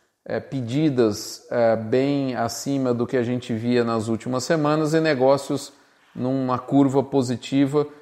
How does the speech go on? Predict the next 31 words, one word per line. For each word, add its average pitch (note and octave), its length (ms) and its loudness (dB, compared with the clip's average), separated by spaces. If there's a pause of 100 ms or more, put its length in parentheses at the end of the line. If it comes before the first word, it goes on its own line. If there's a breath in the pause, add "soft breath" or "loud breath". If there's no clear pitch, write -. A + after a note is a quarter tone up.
(100)
assim - 400 0
como D#3 240 6
a C#3+ 80 2
carne D3 560 6
também C3+ 380 -2
no C3+ 80 -2
mercado B2 420 0
interno C3 580 2
de A2+ 80 -8
São B2+ 220 -4
Paulo, C3+ 480 4 (260 loud breath)
numa C3+ 220 -2
curva B2+ 400 0
positiva, C3+ 640 0
vem C#3 220 2
sustentando C#3+ 1040 -2 (320 loud breath)
uma C#3 180 0
recuperação C#3+ 920 2 (400 loud breath)
que G3 240 2
nós E3+ 520 2 (240)
mencionamos D#3 720 2
semana D3 320 2
passada, C#3+ 400 4
inclusive C#3+ 380 0
com D3+ 160 0
relação C#3+ 460 2
à C#3+ 80 0
intensidade C3+ 840 2
possível B2+ 520 -4
dessa A#2+ 300 0
recuperação. A#2 720 -4